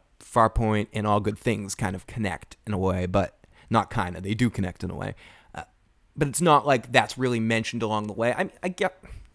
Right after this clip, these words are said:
I can accept the fact that there is, the Q arc is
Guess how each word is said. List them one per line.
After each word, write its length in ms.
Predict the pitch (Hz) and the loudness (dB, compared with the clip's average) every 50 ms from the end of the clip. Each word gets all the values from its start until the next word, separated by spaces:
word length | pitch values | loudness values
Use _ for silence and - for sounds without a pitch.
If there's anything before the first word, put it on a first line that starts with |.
| _ _ _ _ _ _ _ _ _ _ _ - - - - - - _ - - _ | _ _ _ _ _ _ _ _ _ _ _ -20 -20 -20 -20 -20 -20 _ -20 0 _
I 80 | - 214 | 2 4
can 100 | - 208 | 4 2
accept 360 | 175 - - 156 135 - - | 2 4 4 4 4 2 -2
the 80 | 139 123 | -4 0
fact 340 | - 131 120 120 - - | 2 2 2 2 0 0
that 340 | 120 110 104 101 101 95 - - - - | 0 2 2 2 2 0 -4 -10 -12 -4
there 360 | - 120 120 113 107 110 - - - | 0 2 4 4 2 2 0 -2 0
is, 340 | 139 139 135 127 113 107 104 - _ | 2 2 4 2 2 -2 -8 -10 _
the 80 | - 123 | -10 -10
Q 300 | - - - 156 151 139 | -8 -4 0 2 2 4
arc 380 | 120 123 120 113 110 - - 101 _ - | 4 4 4 4 2 0 -4 -14 _ -2
is 460 | 127 123 117 113 107 104 101 95 | -2 0 0 0 0 -2 -4 -6